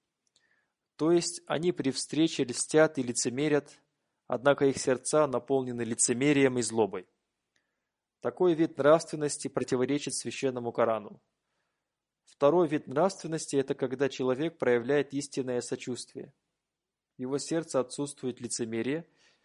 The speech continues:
и он не льстит людям. Об этом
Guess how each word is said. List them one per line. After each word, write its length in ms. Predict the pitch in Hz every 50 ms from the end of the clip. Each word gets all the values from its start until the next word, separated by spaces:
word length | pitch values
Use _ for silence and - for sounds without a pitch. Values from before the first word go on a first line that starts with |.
| _ _ _ _ _ _
и 100 | - 139
он 380 | 123 131 151 160 147 131 120 123
не 160 | 147 170 160
льстит 440 | 135 - - - - 156 151 151 -
людям. 480 | 120 120 123 117 104 104 92 92 95 _ _ _ _ _ _ _ _ _ _ _ _ _ _ _ _ _ _ _ _ _
Об 220 | - 127 120 151
этом 360 | 160 160 - 143 131 123 139